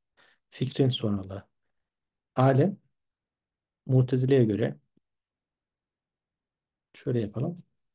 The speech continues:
Sonra Mu-,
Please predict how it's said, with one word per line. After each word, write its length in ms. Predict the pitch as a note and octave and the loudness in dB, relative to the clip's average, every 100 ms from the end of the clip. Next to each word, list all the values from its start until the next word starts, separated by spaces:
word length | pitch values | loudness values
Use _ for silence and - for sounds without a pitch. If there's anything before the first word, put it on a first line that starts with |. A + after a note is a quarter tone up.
| _ _ _ _ _ _ _ _ _ _ _ _ _ _ _ _ _ _ _ _ - | _ _ _ _ _ _ _ _ _ _ _ _ _ _ _ _ _ _ _ _ -18
Sonra 580 | - C#3 B2 A2 - - _ _ _ _ - | -6 0 2 2 -2 -8 _ _ _ _ -4
Mu-, 280 | C3 B2+ | 0 -2